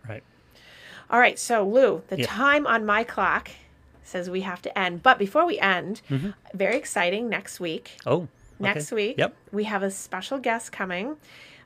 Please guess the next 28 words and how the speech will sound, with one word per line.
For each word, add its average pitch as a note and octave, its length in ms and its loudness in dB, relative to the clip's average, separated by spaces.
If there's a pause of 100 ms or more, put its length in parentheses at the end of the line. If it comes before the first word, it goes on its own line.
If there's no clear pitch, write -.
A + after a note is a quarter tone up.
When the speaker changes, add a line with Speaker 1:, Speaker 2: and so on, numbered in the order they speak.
Speaker 2:
Um, F#3 360 -2
so F#3+ 340 -2
Frank G3 480 -6
Simonetti, A#3+ 760 -2 (440)
the, F#3 600 0
um, F3+ 400 -8 (180)
Boston G3+ 640 -6
Bruins G3+ 800 -2
National F#3+ 360 -6
Hockey G3 260 -6
League, F#3+ 420 -8
Speaker 1:
Mm-hmm. B2 220 -4
Speaker 2:
um, F3+ 240 -10
amazing F3+ 560 -6
player, F#3 480 -6 (320)
is G3+ 140 -6
gonna G#3+ 140 0
be G3 180 2
joining F3 320 0
us. C4 180 -4
He's G3+ 160 -6
gonna G3 160 -2
come G#3 220 0
and G3 120 0
talk F#3 240 -2
to G3 140 -2
us G3 140 -4
about, F#3 380 0